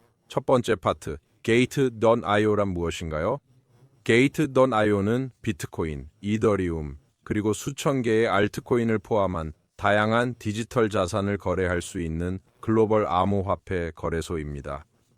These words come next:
새로운 프로젝트를 일찍 지원하고 높은 유동성을 제공하며 세계에서 가장 많은 거래 페어를 보유한 것으로 알려져 있습니다. 보안은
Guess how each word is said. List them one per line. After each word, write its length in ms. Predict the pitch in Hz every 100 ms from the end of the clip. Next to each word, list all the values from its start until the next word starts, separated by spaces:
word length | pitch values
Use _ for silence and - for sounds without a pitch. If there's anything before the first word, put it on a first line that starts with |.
| _ _ _ _
새로운 480 | - - 131 135 131
프로젝트를 760 | 117 131 120 117 - 113 113 110
일찍 380 | 113 113 127 110
지원하고 720 | - 104 101 95 90 104 85 -
높은 460 | 95 101 - 120
유동성을 680 | 98 98 110 110 - 113 110
제공하며 760 | 101 98 90 90 82 85 87 73
세계에서 720 | - - 107 107 101 95 107
가장 380 | 101 98 101 101
많은 400 | 95 92 98 87
거래 320 | - 95 98 95
페어를 460 | - 101 92 95
보유한 500 | 87 98 90 92 90
것으로 440 | 85 82 82 85 -
알려져 440 | 82 87 85 80
있습니다. 560 | 76 - 85 73 71 60 _ _ _
보안은 540 | - 110 117 117 120